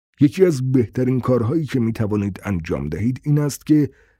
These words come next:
ضمن تحقق کاری ارزشمند و پایدار،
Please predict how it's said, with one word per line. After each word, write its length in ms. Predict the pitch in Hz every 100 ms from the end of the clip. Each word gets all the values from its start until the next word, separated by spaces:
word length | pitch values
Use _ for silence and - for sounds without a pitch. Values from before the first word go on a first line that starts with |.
| -
ضمن 420 | 113 110 160 175
تحقق 680 | 160 - 113 117 113 165 165
کاری 420 | 156 - 127 127 -
ارزشمند 680 | 113 104 101 95 107 107 101
و 40 |
پایدار، 680 | 90 - - 71 127 147 143